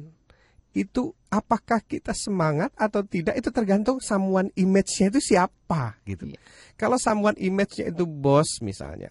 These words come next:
Speaker 1: atau orang yang kira-kira kita tidak sukai, semangat itu langsung meleleh kok. <laughs> Tapi apabila kita mau ketemu nih, terus sama someone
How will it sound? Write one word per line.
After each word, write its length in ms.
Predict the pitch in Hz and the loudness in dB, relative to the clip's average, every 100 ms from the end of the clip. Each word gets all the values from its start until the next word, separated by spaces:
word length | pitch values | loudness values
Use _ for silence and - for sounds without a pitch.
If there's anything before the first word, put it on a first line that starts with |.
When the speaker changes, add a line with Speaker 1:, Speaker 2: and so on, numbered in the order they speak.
| _ | _
Speaker 1:
atau 400 | - 123 131 - 139 | -10 -6 -6 -2 0
orang 320 | 143 156 160 | 2 2 0
yang 160 | 147 147 | -2 -4
kira-kira 560 | - 151 139 - 139 139 | -2 0 0 0 -4 -2
kita 240 | - - | -6 -6
tidak 320 | - 156 147 | -4 -4 -2
sukai, 720 | - 165 - - 175 147 285 _ | -4 -4 -2 0 0 -2 -6 _
semangat 640 | - - 330 302 - - | -16 -8 -4 -4 -4 -6
itu 240 | 359 339 | -6 -4
langsung 400 | 392 359 381 349 | -2 -4 -4 -4
meleleh 480 | 339 330 330 349 - | -2 0 0 -2 -4
kok. 160 | - - | -8 -10
<laughs> 480 | _ - 127 147 - _ - | _ -18 -16 -16 -18 _ -6
Tapi 480 | 269 - - 175 190 _ | -4 -6 -6 -6 -8 _
apabila 720 | 185 - 190 160 160 160 156 | -8 -4 -4 -4 -4 -2 -4
kita 240 | - 190 240 | -6 -8 -2
mau 160 | 233 | -2
ketemu 400 | 214 - 226 220 - | -2 -2 0 2 2
nih, 160 | 156 208 _ _ _ _ _ | -2 -2 _ _ _ _ _
terus 240 | - 226 - | -6 -4 -2
sama 400 | 208 208 247 233 | -2 -2 -4 -6
someone 720 | - 190 196 202 147 147 | -6 -4 -4 -2 -2 -2